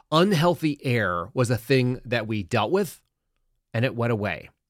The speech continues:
I'm gonna read a little bit of the C B S story, and then we're gonna get deeper into it, <laughs> and I'm gonna go back into history for you. Uh, much of the U S Northeast, this is the, uh, New York area now as the pictures they're showing, was smothered last summer by dense smoke from Canadian wildfires. And it's leading to New York's worst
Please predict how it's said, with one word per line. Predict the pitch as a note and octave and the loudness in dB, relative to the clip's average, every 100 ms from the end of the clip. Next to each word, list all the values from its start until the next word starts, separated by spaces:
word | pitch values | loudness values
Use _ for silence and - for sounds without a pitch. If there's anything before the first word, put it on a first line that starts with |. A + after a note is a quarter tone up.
| _ _ _ - | _ _ _ -8
I'm | |
gonna | A#2 | -2
read | A#2 C#3 | 2 2
a | C#3+ | 2
little | C3+ | 2
bit | B2+ | 2
of | B2 | 0
the | |
C | G#2+ B2+ | 0 -2
B | G#2+ G#2 | 0 -2
S | - | -2
story, | F#2+ E2 | -4 -6
and | E2+ | -4
then | G2+ | -4
we're | |
gonna | G2+ | -4
get | F#2+ G2+ | -4 -6
deeper | - G2+ F#2+ | -6 -6 -6
into | E2 F2+ | -6 -6
it, | E2+ | -6
<laughs> | G#2 - | -6 -2
and | D#3+ | 0
I'm | A#2 | 0
gonna | A2+ | 0
go | A2 | 2
back | G#2+ G#2 | 2 0
into | G2+ | -2
history | G#2 - | -4 -6
for | F#2 F2+ | -8 -8
you. | E2+ - - - - | -10 -12 -20 -20 -4
Uh, | A#2+ | 2
much | C#3+ A3 | 2 4
of | A#3+ | 2
the | |
U | E3 E3 | 4 4
S | - | 4
Northeast, | D3 C3 F3 A#2+ A2+ - | 0 2 2 0 -2 -6
this | A2 - | -6 -6
is | G#2 | -4
the, | A2 G#2 | -4 -2
uh, | F#2+ | -2
New | G#2+ | -2
York | A#2 A#2 | -2 -2
area | A#2+ G#2+ A2 | -2 -2 -2
now | G2+ G#2 | -2 -2
as | A#2 | -2
the | G2+ | -4
pictures | B2+ - A2 | -4 -4 -4
they're | A#2 | -4
showing, | - G2+ A2+ B2 - | -2 -2 -2 -6 0
was | E3+ | 2
smothered | - - A#3 D3+ F#2 - | 2 0 0 -2 -6 -8
last | A2+ - | -8 -6
summer | - G#2+ F2+ | -4 -4 -6
by | F#2 | -8
dense | F2+ A#2 D3+ | -4 -4 -4
smoke | - D3 D3 - | -4 -4 -4 -4
from | A2+ | -10
Canadian | - A2 B2 G#2 | -6 -4 -2 -2
wildfires. | G2 G#2 G#2 - D#2+ C2 - - _ _ _ _ _ _ | 0 0 -2 -6 -10 -10 -12 -16 _ _ _ _ _ _
And | A#2 | -8
it's | G2 - | -6 -2
leading | C3 C3 | 0 0
to | A2+ | -2
New | A2+ | -2
York's | G#2+ G2 | -2 -4
worst | - A#2+ E3 - | -4 0 0 -2